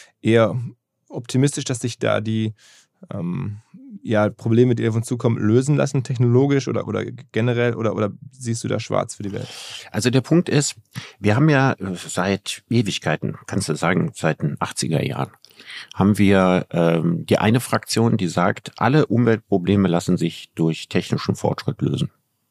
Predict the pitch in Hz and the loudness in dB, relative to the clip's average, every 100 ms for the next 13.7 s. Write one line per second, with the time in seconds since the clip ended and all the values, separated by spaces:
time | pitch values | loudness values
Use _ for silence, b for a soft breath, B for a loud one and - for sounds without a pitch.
0 | _ - 95 92 123 B B B B - | _ -4 -4 -4 -12 B B B B 2
1 | 92 110 107 - 156 90 - - - - | 4 6 6 4 4 2 0 -4 -4 0
2 | 98 135 98 90 98 - - - _ _ | 2 2 0 2 0 0 -14 -16 _ _
3 | _ B B B _ 98 98 98 95 - | _ B B B _ 4 6 4 4 2
4 | 123 117 _ 107 110 107 101 104 101 92 | 4 2 _ 2 4 4 2 2 2 4
5 | 101 107 151 175 170 170 _ - 110 117 | 4 6 8 6 4 0 _ 2 4 6
6 | 120 - - _ - 92 104 107 95 95 | 4 -2 -16 _ -2 -2 -2 -2 0 0
7 | - 92 - 92 85 87 82 85 85 78 | 0 -4 0 0 2 0 2 4 4 2
8 | - - - - - _ _ _ _ _ | -2 -6 -8 -12 -20 _ _ _ _ _
9 | _ _ _ B B B B B - - | _ _ _ B B B B B -4 2
10 | 156 165 - 127 135 120 117 - - 90 | 4 4 4 4 6 4 2 0 -4 2
11 | 104 110 - 87 92 85 82 156 175 160 | 4 4 2 2 2 2 2 0 0 0
12 | 147 - _ _ _ _ _ B B B | -2 -4 _ _ _ _ _ B B B
13 | B - 90 180 151 151 | B -2 4 6 6 6